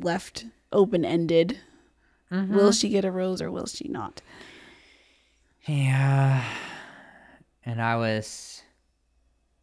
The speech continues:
Speaker 2: disappointed that she did.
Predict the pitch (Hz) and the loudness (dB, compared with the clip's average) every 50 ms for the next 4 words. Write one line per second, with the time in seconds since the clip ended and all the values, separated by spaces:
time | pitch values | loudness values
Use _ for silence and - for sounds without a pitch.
0 | _ _ _ _ _ _ _ _ _ _ _ - 139 131 135 - 131 127 - - | _ _ _ _ _ _ _ _ _ _ _ -2 -2 -2 -2 -4 -6 -6 -4 -2
1 | 135 123 113 110 - 101 90 90 90 - - - _ _ _ _ _ _ _ _ | -2 -2 -2 -2 -4 -4 -6 -6 -8 -12 -18 -20 _ _ _ _ _ _ _ _
2 | _ _ _ _ - 107 101 - - - 110 98 - 82 - 92 - | _ _ _ _ -6 -6 -6 -6 -8 -10 -10 -10 -12 -14 -16 -18 -20